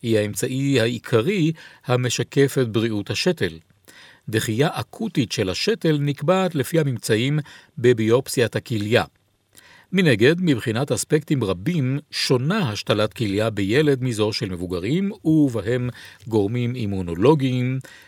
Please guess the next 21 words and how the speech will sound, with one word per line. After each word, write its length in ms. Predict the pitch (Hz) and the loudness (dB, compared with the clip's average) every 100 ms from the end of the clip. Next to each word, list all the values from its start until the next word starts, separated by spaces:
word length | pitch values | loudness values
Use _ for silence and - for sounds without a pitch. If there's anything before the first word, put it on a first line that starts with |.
| - | -10
החיסונים 800 | 120 - 117 - - 107 156 202 | -8 -6 -4 -4 -2 -2 -2 0
הדרושים 460 | 165 143 - 160 143 | -2 -2 -2 0 2
בילדים 420 | 143 127 135 139 | 2 2 -2 -2
בטרם 380 | 131 135 127 123 | -2 0 2 2
ההשתלה, 560 | 117 - 123 113 110 107 - - - | -2 2 2 4 2 0 -8 -20 -8
המחלה 580 | 107 101 101 113 107 110 | -4 -2 -2 -2 0 2
הבסיסית 640 | 98 98 104 - - 127 | 0 -2 -4 -4 -4 -4
שגרמה 440 | - 104 98 95 104 | -2 -2 -2 -2 -4
לאי 320 | 92 107 110 | -2 -4 -4
ספיקת 420 | - 107 - 110 | -6 -8 -6 -6
הכליה 480 | 131 151 165 190 175 165 _ - | -4 -4 0 0 0 -2 _ -8
והשאירה 500 | 104 101 - 123 113 | -4 -4 -4 -4 -4
את 100 | 101 | -4
החולה 280 | 101 104 101 | -4 -4 -4
עם 120 | 107 | -4
סיבוכים 440 | - 113 107 135 | -6 -8 -6 -2
אורולוגיים. 640 | 147 151 180 208 120 90 80 - _ _ - - - - - | 0 0 0 0 0 -4 -8 -18 _ _ -20 -20 -20 -20 -4
בנוסף, 460 | 160 143 - 196 - | 0 0 0 -2 -2
הטכניקה 560 | 110 151 165 185 131 | -2 -2 -2 0 2
הכירורגית 680 | 110 107 101 196 156 107 - | 0 -2 0 0 0 -6 -2
להשתלה 580 | 107 92 - 110 160 135 | -2 -2 -2 0 2 0